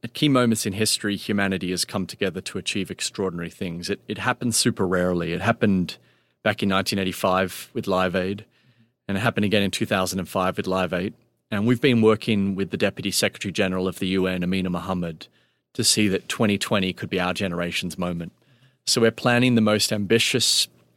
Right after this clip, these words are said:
campaign Global Citizen has ever embarked upon in support of the Sustainable Development Goals, and the campaign is called Global Goal Live.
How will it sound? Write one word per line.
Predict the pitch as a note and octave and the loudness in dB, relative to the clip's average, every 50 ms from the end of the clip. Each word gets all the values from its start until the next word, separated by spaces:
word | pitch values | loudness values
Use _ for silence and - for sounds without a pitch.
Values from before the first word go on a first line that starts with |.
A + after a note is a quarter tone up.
| _ _ _ _ _ _ _ _ _ _ - | _ _ _ _ _ _ _ _ _ _ -10
campaign | - - A#2 A2+ G#2 - A#2 A2+ A2 G#2 | -4 -2 0 0 0 0 0 0 2 0
Global | G2 G#2 G#2+ G2 F#2+ G2+ | 0 0 0 0 0 0
Citizen | - - - G2 G2 - - G2 | 0 0 0 0 0 0 0 -2
has | G2 - | -2 -2
ever | G#2 - G#2 G2 A2 | -2 -2 0 0 0
embarked | G#2 G2 F#2 G2 F#2+ G2 - - | 0 2 2 2 0 0 -2 -4
upon | - - - - F#2 F2+ | -12 -8 -6 -4 -4 -4
in | F2+ | -4
support | F2+ - - F2+ - - G2 G2 F2+ | -4 -4 -6 -6 -4 -2 0 0 0
of | F#2 - - - _ | -2 -4 -8 -12 _
the | - G#2 | -6 -4
Sustainable | - - G#2 - - G2+ F#2+ F#2+ F2 F#2+ | -2 0 0 0 0 0 -2 -2 -2 -4
Development | E2+ F2+ D#2+ G2 F#2+ F2+ - - F#2+ F2+ | -4 -2 -2 0 0 -2 -4 -6 -10 -8
Goals, | - - F2+ F2 F#2 F#2+ - - | -4 -2 -2 -2 -2 -4 -4 -4
and | G2+ | -4
the | G2+ | -4
campaign | - - G#2+ G#2 G2+ - - G#2 F#2+ | -4 -2 -2 -2 -2 -2 -2 -2 0
is | F#2+ F#2 - | 0 -2 -4
called | - - G2+ F#2 F2 | -4 -2 -4 -4 -2
Global | - A2 G2+ G2+ F2+ D#2+ G2+ | 0 2 2 2 2 2 0
Goal | F2 - G#2 F#2+ F2+ F2+ | 0 2 2 2 2 2
Live. | F2 F2+ F2+ F2 F2 F2 F2+ - - - | 0 -2 -2 -4 -4 -6 -8 -10 -12 -18